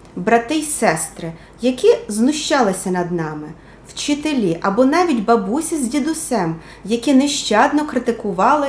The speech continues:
і принижували нас. І навіть якщо наші батьки були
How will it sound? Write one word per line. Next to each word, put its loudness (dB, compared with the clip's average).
і -4
принижували 0
нас. -8
І -2
навіть 2
якщо -2
наші 0
батьки -4
були 0